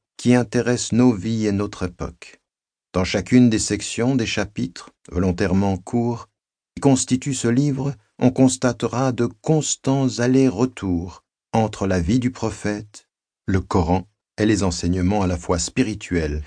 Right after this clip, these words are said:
et contemporains que l'on peut dégager des différentes situations historiques.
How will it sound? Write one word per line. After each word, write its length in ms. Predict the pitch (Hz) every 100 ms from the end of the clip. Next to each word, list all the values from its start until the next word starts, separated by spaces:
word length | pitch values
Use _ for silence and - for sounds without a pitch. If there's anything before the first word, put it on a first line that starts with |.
| - -
et 120 | 107
contemporains 760 | - 90 92 87 87 80 92
que 120 | 101 90
l'on 140 | 87
peut 180 | 85 85
dégager 540 | 82 87 87 78 85
des 160 | 87 87
différentes 680 | 85 87 - 80 78 80 82
situations 800 | - 78 - 73 71 - 71 71 -
historiques. 720 | - - 71 - - - _